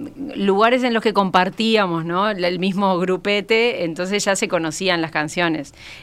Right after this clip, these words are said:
Con La Dulce también hay un tema de los que está en este disco que, que se llama Dejar Atrás, que está en el disco Sed de La Dulce, eh, en otro ritmo un poquito más banda, más, más movidito,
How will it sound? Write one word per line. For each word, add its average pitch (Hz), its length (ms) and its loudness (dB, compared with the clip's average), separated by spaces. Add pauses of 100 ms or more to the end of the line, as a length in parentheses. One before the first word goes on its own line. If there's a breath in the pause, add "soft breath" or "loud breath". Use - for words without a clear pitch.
Con 202 180 2
La 185 140 4
Dulce 247 420 2
también 202 560 2
hay 190 160 0
un 196 100 -4
tema 208 260 0
de 165 280 -2
los 160 140 -2
que - 80 -4
está 202 220 2
en 202 100 0
este 196 220 -2
disco 196 320 -2
que, 156 320 -2
que 156 460 -2
se 160 100 -6
llama 170 200 2
Dejar 170 220 2
Atrás, 220 420 2 (380 loud breath)
que 170 80 -2
está 214 340 4
en 175 180 -2
el 170 140 0
disco 196 300 -2
Sed 220 420 0
de 165 160 0
La 156 140 2
Dulce, 190 540 -2 (480 loud breath)
eh, 156 640 -2 (320)
en 175 300 0
otro 196 420 2
ritmo 208 320 0
un 180 60 -4
poquito 180 300 0
más 175 200 0
banda, 180 480 2
más, 165 420 0
más 170 160 0
movidito, 202 840 0